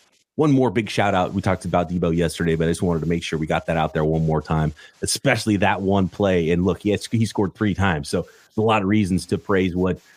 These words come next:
Deebo Samuel did on the field and backing up his talk for the last few months. Um,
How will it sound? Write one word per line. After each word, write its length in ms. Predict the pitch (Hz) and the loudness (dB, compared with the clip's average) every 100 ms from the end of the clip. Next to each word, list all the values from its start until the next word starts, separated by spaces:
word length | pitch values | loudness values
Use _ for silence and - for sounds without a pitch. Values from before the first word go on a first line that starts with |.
| - | -2
Deebo 260 | 113 107 92 | 0 2 0
Samuel 300 | 104 98 87 | 0 0 2
did 180 | 98 | 2
on 120 | 98 87 | 2 0
the 80 | |
field 300 | - 104 98 | 0 0 0
and 140 | 82 85 | -2 0
backing 300 | 92 92 95 | 0 0 0
up 160 | 92 | 0
his 200 | 92 95 | 0 -4
talk 360 | - 98 98 - _ _ _ _ _ _ | -2 -2 -2 -4 _ _ _ _ _ _
for 60 | - | -8
the 80 | 95 | -2
last 280 | 98 95 - | 0 -2 0
few 160 | 104 | 2
months. 340 | 98 98 - - _ - | 2 2 -2 -12 _ -14
Um, 420 | - 80 71 95 | -6 -4 -4 -8